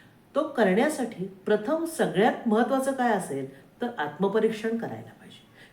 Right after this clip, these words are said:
खरंच मी अहंकारी आहे का? मी स्वार्थी होऊन विचार करतेय का?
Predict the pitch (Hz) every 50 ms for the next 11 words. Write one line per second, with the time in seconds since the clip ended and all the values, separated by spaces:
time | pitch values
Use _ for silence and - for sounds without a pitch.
0 | _ - - 254 311 359 359 - - 311 285 254 233 247 247 240 254 247 247 247
1 | 233 190 180 202 226 226 226 196 175 175 170 170 170 - 196 202 202 - 185 160
2 | - - - - 233 226 220 240 233 233 202 180 - 202 202 208 - - 185 165
3 | 170 - 196 202 196 196 - 170 139 135